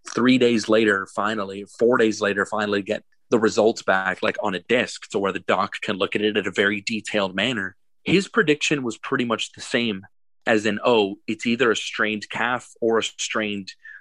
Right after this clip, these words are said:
uh, M C L, because signs are saying that there may not be a tear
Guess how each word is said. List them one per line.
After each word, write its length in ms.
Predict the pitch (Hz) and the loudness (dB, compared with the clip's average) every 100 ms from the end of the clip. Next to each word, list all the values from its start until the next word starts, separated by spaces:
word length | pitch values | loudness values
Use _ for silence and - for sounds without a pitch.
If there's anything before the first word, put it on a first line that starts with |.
| _ | _
uh, 360 | - 101 92 92 - | -2 0 0 -6 -4
M 120 | 120 | -4
C 260 | 104 - 104 | -2 -2 0
L, 220 | 131 101 | 0 -2
because 640 | 95 107 117 107 92 - - _ | -6 -4 -2 -2 -4 -10 -18 _
signs 400 | - - 120 135 | -6 -2 -2 -2
are 60 | 113 | -4
saying 360 | - 113 110 107 | -2 -2 -2 0
that 100 | 101 | 0
there 160 | 98 | 0
may 400 | 95 98 110 117 | -4 -2 -2 0
not 280 | 113 104 107 | -2 -4 -4
be 120 | 107 | -6
a 60 | 95 | -6
tear 300 | - 95 104 | -4 -2 -2